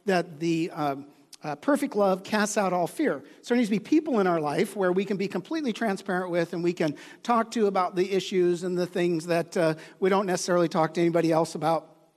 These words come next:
And then this represents the one we love. This is representative of the God, the great God of heaven. It's Jesus Christ. His Spirit brings us to this place where we are continually coming back to the one we love. And as,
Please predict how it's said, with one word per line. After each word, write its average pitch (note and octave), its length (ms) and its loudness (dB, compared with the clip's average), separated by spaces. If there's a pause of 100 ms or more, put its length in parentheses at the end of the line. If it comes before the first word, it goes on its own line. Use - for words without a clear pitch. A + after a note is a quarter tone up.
(380)
And G3 100 2
then F#3+ 240 2
this D#4 300 -2
represents F#3 640 -2 (360)
the F#3 140 2
one F#3 560 0
we D#3+ 160 2
love. C#3 540 -6
This B3 280 0
is G#3+ 160 -4
representative F#3+ 680 0
of F3 480 -2 (340)
the F3 120 -2
God, G3 400 2
the F3+ 260 -4
great G3 300 2
God F#3 240 4
of D3 100 -8
heaven. A3 540 2 (260)
It's D#3+ 280 -2
Jesus F#3 480 -4
Christ. G#3+ 500 0
His D3+ 180 -8
Spirit G#3+ 500 0
brings G3 300 2
us F3+ 120 0
to G3+ 100 -4
this E3+ 200 -4
place G3 400 0
where F3+ 280 -2
we F#3+ 260 -2
are F3 320 2 (300)
continually A3+ 540 4
coming A3 340 0
back F#3+ 280 0
to - 80 -10
the F#3 120 -4
one A3+ 340 0
we F3+ 140 4
love. D#3 260 0
And F3 80 0
as, F#3 160 0